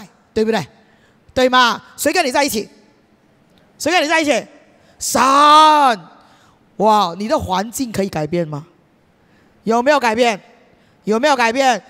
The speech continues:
不一样了。可能你的环境没变，还是一样，但是谁跟你在一起？神跟你在一起。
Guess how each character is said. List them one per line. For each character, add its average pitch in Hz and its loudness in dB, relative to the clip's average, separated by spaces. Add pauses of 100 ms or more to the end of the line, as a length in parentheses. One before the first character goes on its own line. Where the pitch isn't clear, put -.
(160)
不 233 -2
一 285 -2
样 285 0
了。 262 -4 (160)
可 311 0
能 359 0 (140)
你 302 -4
的 359 2
环 233 -4
境 294 -6
没 220 -4
变， 277 -4
还 185 -10
是 247 -12
一 240 -12
样， 233 -2 (360)
但 285 0
是 277 -6
谁 202 -6
跟 233 -6
你 175 -14
在 196 -4
一 185 -8
起？ - -12 (360)
神 269 -4
跟 294 -4
你 220 -12
在 254 -2
一 240 -10
起。 185 -10